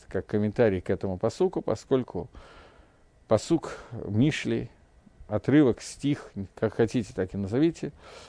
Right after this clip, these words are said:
он говорит не только об отношениях между людьми,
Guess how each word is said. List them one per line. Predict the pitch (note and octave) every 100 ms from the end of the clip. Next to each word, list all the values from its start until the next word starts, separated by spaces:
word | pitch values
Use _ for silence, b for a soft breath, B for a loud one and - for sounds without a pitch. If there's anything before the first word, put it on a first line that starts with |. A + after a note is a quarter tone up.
| B B
он | - F3+ F3+
говорит | D#3+ D#3 E3 E3 - - -
не | D3 A#2+
только | A2+ G3 F#3 -
об | A#2
отношениях | A2+ A#2+ A2 - A#2 G2 -
между | G#2 F#2+ G#2+
людьми, | G2+ G#2+ F3+ F#3+